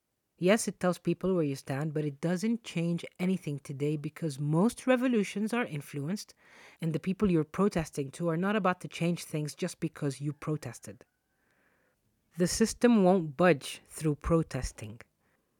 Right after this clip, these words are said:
What are the alternatives? What can we do to change our world to a better one today? What can we do for the future?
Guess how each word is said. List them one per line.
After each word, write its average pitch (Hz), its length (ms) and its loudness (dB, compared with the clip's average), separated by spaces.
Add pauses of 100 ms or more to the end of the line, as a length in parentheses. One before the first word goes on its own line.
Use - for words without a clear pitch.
(960)
What 170 400 4
are 175 220 4
the 165 160 2
alternatives? 156 840 0 (1300)
What 175 220 0
can 240 180 4
we 240 120 4
do 185 280 4
to 190 100 4
change 180 420 -2
our 156 200 -4
world 156 400 2
to 165 140 -2
a 156 40 2
better 151 320 2
one 123 220 -2
today? 123 400 -6 (960)
What 277 180 -2
can 247 140 2
we 247 120 6
do 214 160 4
for 208 160 0
the 175 60 -4
future? 202 520 0